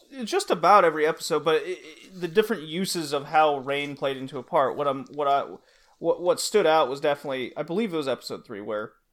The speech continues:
uh, she's, she's confronting the manager,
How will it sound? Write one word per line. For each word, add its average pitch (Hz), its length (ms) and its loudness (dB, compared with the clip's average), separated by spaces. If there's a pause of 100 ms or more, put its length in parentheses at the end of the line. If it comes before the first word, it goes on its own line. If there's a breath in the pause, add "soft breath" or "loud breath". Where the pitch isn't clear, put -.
(680)
uh, 110 380 -6 (480)
she's, - 640 -8
she's - 280 -8
confronting 175 600 -2
the 156 60 -4
manager, 127 680 -6